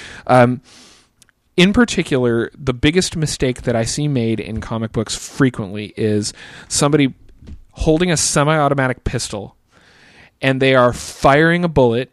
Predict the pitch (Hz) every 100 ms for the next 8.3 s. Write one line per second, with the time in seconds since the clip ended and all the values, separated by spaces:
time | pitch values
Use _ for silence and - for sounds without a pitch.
0 | _ 135 127 123 - _ _ _ - 139
1 | 131 127 - - - 226 - 196 175 156
2 | 151 131 - - 139 135 135 - - 131
3 | 120 120 123 - 147 202 143 101 - -
4 | 127 127 139 180 _ _ 147 147 123 117
5 | - 120 104 101 - - - 139 127 123
6 | 143 135 131 127 117 - - 117 117 117
7 | 110 101 101 120 - - _ - - 196
8 | 143 123